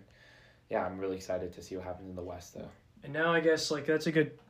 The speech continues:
Speaker 2: I guess Ja also, if he's healthy, probably will be in the M V P conversation. Um,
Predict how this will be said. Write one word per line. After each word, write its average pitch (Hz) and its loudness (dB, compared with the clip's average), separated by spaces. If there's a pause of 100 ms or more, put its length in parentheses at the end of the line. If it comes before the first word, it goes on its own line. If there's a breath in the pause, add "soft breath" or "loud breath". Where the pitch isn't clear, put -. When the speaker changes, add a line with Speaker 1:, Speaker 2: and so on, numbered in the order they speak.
Speaker 2:
I 143 -4
guess 156 6
Ja 160 10
also, 160 10
if 143 2
he's 165 4
healthy, 160 4
probably 180 8
will 151 4
be 151 2
in 143 0
the 143 2
M 139 0
V 135 0
P 135 -2
conversation. 123 -4 (460)
Um, 113 -2